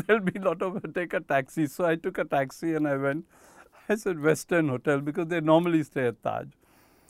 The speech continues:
So I went there and I went to the reception. I told the taxi, "You better wait here. <laughs> Don't move out because we may have to go around somewhere." So I went there and asked that lady. And I, she said,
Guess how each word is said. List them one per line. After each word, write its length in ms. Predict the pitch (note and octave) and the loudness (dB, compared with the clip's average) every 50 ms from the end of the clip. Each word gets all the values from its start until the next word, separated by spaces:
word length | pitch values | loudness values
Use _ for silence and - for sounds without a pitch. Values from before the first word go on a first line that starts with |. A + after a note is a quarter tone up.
| _ _ - _ _ _ | _ _ -20 _ _ _
So 280 | - - - E3+ E3+ | -20 -10 -4 0 4
I 140 | F3 E3+ E3+ | 6 6 6
went 260 | E3 E3 F#3 G3 F#3 | 4 2 0 0 0
there 240 | E3+ F3 F3 F3 E3+ | 2 4 4 4 6
and 180 | F3 E3 D#3+ E3 | 4 2 4 4
I 100 | E3 E3+ | 2 4
went 260 | D#3+ D#3 E3 E3 E3 | 2 2 0 -2 -2
to 80 | - D#3 | -4 -4
the 140 | D3+ E3 D#3 | -2 0 0
reception. 640 | C#3+ D3 - - D#3+ D3 - - D3 C#3 B2+ D3 C3+ _ _ _ - | 0 0 2 2 2 2 2 -2 -4 -4 -4 -6 -12 _ _ _ 0
I 100 | D3 D3 | 0 0
told 260 | C3+ - - E3 D#3+ E3+ | 0 2 0 2 2 2
the 80 | E3 | 0
taxi, 380 | C#3+ - D#3 C#3+ C3+ - - F#3+ | 4 4 4 4 2 -2 -2 0
"You 140 | F3 E3 E3+ | 2 2 4
better 280 | D#3+ E3 D#3+ F3+ E3+ | 4 2 4 4 4
wait 260 | D#3 D#3+ D#3 D3+ - | 4 4 2 2 0
here. 200 | - D3+ D3 C3 A#2+ - _ _ | 0 0 0 0 -2 -6 _ _
<laughs> 180 | - B2+ C3 - | -10 -10 -2 0
Don't 160 | G3 G3+ E3+ | 0 2 2
move 220 | D3+ D#3 E3 E3 | 2 2 4 6
out 240 | D#3 D#3 E3 D#3+ C#3 | 4 4 4 2 -4
because 280 | C3+ C#3 - E3 D3+ D3 | -8 -8 -6 -6 -4 -2
we 160 | D3 D#3 D3+ | 0 0 0
may 120 | D3+ D#3 D3+ | 2 2 4
have 180 | D3+ E3+ D#3 | 4 2 2
to 100 | - D#3+ | -2 -4
go 160 | D3 D3+ D#3 | -2 0 2
around 440 | D#3+ D3+ D3 C#3+ C#3+ C#3+ C#3+ C#3+ - _ _ | 2 6 6 6 4 4 0 -6 -10 _ _
somewhere." 380 | - C3 B2 A#2+ B2 A#2+ A2+ C3+ _ _ _ _ _ - - - - - - - _ _ | -6 -6 -4 -4 -8 -8 -8 -10 _ _ _ _ _ -20 -20 -20 -20 -20 -20 -20 _ _
So 260 | _ - - - D#3+ | _ -20 -6 0 4
I 140 | D#3 D#3+ E3 | 6 6 6
went 220 | D#3+ E3 E3+ E3 E3 | 6 4 2 2 2
there 140 | F3 E3+ E3+ | 2 2 2
and 100 | E3+ E3+ | 4 4
asked 260 | E3 E3 E3+ E3 - | 4 2 2 2 0
that 180 | F#3 E3 D3 D#3 | -2 -2 0 0
lady. 440 | C#3+ C#3 C#3 C3+ C3+ C3+ C3 C3+ - _ _ _ _ _ _ _ - - | -2 -2 0 -2 -4 -6 -6 -8 -12 _ _ _ _ _ _ _ -18 -14
And 280 | - C#3 C3+ B2+ C3 C3 | -12 -10 -10 -8 -6 -6
I, 200 | B2+ B2+ B2+ B2+ - _ - | -4 -4 -6 -8 -12 _ -4
she 120 | D3 D3 | -4 -4
said, 260 | C#3 - - D#3+ D3+ | -2 -2 -4 -4 -4